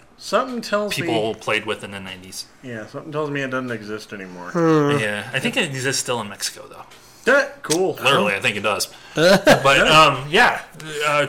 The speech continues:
Speaker 2: total drama piece, uh, family piece, uh,
Speaker 3: Yeah.
Speaker 2: about, uh, music teachers and everything.
Speaker 3: Mm-hmm.
Speaker 2: Something, sadly, you wouldn't go, "Oh, that's not Wes Craven," but no, he rocked the crap out of that movie.
Speaker 3: Yeah.
Speaker 1: Well,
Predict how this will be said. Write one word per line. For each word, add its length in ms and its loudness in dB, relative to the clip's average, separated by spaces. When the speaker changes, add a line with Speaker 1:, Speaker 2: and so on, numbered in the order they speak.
Speaker 2:
total 280 0
drama 440 2
piece, 420 -4
uh, 180 0
family 340 -4
piece, 560 -10
uh, 120 -6
Speaker 3:
Yeah. 140 6
Speaker 2:
about, 420 -2
uh, 200 -4
music 260 -6
teachers 320 -10
and 100 -10
everything. 360 -6
Speaker 3:
Mm-hmm. 240 4
Speaker 2:
Something, 540 -6
sadly, 360 2
you 220 -4
wouldn't 260 0
go, 180 6
"Oh, 180 2
that's 280 -2
not 160 -6
Wes 140 -10
Craven," 320 -8
but 200 -4
no, 180 -6
he 120 -4
rocked 320 -2
the 60 -10
crap 300 -6
out 120 0
of 60 -6
that 100 -8
movie. 140 2
Speaker 3:
Yeah. 120 6
Speaker 1:
Well, 100 -2